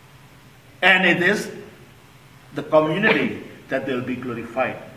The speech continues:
when Jesus Christ comes, uh, come in the future.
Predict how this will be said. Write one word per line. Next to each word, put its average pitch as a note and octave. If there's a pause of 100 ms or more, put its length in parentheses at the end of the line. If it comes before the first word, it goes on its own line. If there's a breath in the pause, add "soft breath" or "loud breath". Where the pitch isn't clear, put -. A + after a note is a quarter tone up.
(160)
when A2+
Jesus G#2+
Christ -
comes, -
uh, G#2 (180)
come F#2+
in F2+
the -
future. -